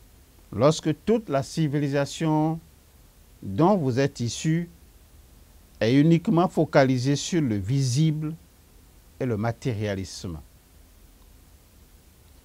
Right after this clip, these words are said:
Il n'est vraiment pas facile d'aborder le monde de l'invisible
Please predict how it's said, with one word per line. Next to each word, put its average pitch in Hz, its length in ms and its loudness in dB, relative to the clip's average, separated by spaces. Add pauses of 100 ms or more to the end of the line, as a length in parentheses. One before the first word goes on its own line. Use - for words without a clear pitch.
(120)
Il 127 120 0
n'est 139 120 2
vraiment 165 340 4
pas 190 200 0
facile 156 540 -4
d'aborder 143 560 2 (1400)
le 107 140 -4
monde 170 380 4
de 143 160 2
l'invisible 165 880 2